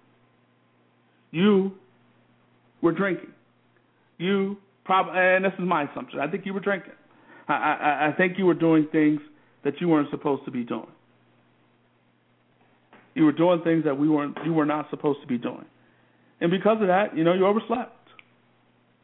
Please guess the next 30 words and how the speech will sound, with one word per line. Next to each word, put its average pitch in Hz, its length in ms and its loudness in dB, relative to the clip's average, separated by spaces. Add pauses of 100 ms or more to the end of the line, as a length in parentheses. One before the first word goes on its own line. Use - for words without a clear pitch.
(220)
You 160 160 4
overslept. 202 500 -2 (960)
And 170 140 0
the 170 40 -6
thing 196 120 -4
about 196 400 0
it - 20 -2
is, 160 180 0 (1200)
you 156 100 -8
gotta 175 180 2
be 131 180 -8
smarter. 127 380 -8 (1400)
The 147 60 2
Heisman, 165 580 2 (300)
and 143 100 0
I, 151 240 4
I 139 120 0
look 180 200 2
at 160 100 0
the 160 60 -2
Heisman 156 500 0
for 147 180 0
him 156 220 0 (1000)
as 127 140 0
a 117 60 0
gift 156 480 0 (640)
and 123 100 -6
as 120 140 -4
a 120 60 -10
curse. - 360 -4